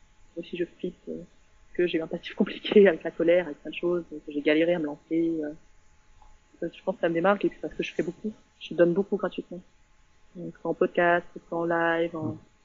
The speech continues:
Speaker 1: les gens m'écrivent, ils me demandent de, un rendez-vous pour les aider, euh, pour dix minutes, machin, pour en parler, même s'ils sont pas des, des prospects pour le, pour ce que je fais, parce que je prends pas tout le monde dedans non plus.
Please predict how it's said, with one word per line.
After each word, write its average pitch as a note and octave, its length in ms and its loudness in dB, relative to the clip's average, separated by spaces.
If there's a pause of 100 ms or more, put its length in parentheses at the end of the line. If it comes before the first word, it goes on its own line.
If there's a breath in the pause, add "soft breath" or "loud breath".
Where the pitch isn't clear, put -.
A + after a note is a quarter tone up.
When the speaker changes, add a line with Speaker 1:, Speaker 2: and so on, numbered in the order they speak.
(200)
Speaker 1:
les E3 100 -2
gens E3+ 140 -2
m'écrivent, F3+ 420 0
ils E3 60 -4
me D#3+ 40 -6
demandent E3 260 -4
de, D#3+ 180 0
un D#3 120 -6
rendez-vous E3 420 -4
pour E3+ 200 -10 (100)
les D#3 200 -4
aider, F#3 460 6
euh, D#3 280 -4 (180)
pour - 80 -20 (120)
dix D#3+ 60 -8
minutes, E3+ 280 -4
machin, E3+ 300 -8
pour D#3 100 -8
en D3 40 -8
parler, D#3 240 -2
même F3+ 260 -4
s'ils F3 120 -10
sont E3+ 120 -12
pas F3 160 -4
des, D#3 180 -2 (160)
des E3+ 60 -6
prospects F#3+ 460 -4
pour E3 260 -6
le, D3+ 340 0 (500)
pour E3 100 -12
ce - 60 -10
que E3 60 -4
je - 100 -8
fais, G#3+ 140 4
parce - 160 -12
que - 60 -18
je - 60 -18
prends - 80 -14
pas D#3+ 100 -4
tout - 120 -8
le E3+ 60 -6
monde F3 140 -4
dedans D#3+ 200 -2
non D#3 120 -8
plus. - 160 -6